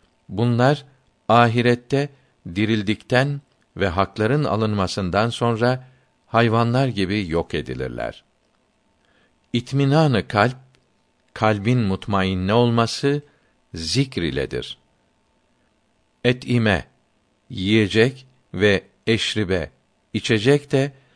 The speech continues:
taatın yapılmasına kuvvet bulmaktan gayri niyetler münasip değildir. İtibarat-ı ilahinin zat üzere asla ziyadeliği mutasavver, düşünülür değildir.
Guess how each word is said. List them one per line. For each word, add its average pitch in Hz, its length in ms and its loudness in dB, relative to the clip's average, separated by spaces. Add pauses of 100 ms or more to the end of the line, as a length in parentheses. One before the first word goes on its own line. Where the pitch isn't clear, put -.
(280)
taatın 110 580 4
yapılmasına 95 800 -2
kuvvet 101 460 -2
bulmaktan 104 760 0
gayri 107 420 0
niyetler 98 580 0
münasip 85 720 -2
değildir. 57 520 -8 (1040)
İtibarat-ı 135 880 2
ilahinin 92 920 -2 (500)
zat 117 580 2
üzere 90 600 -2 (220)
asla 113 540 0
ziyadeliği 92 840 -2
mutasavver, 90 960 -2 (480)
düşünülür 110 720 0
değildir. 76 540 -6